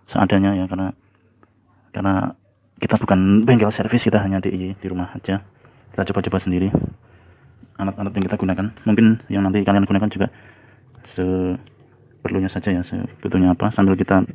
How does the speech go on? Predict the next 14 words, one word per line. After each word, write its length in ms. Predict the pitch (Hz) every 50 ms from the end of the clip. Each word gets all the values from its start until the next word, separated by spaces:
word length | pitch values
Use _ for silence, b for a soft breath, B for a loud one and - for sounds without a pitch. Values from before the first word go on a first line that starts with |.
| - B B B B B B B B
berpikir 320 | - 95 101 - 104 98
menggunakan 640 | 107 - - 104 - - - 98 98 95 95 92 92
alat 80 | 98
apa 100 | 98 - 104 104
nih 60 | 107
untuk 120 | - - 98
membukanya 320 | 95 95 95 101 107 101 98
gitu. 160 | 98 - - - -
Oke, 160 | - 113 - - - - - - - - - - - - - - - - B B B B B B B B B B B B - -
langsung 160 | - 110 110
kita 160 | 104 107 101
bereskan, 320 | - 98 95 - 110 107
kita 80 | 104 107
tutup 160 | 110 - 104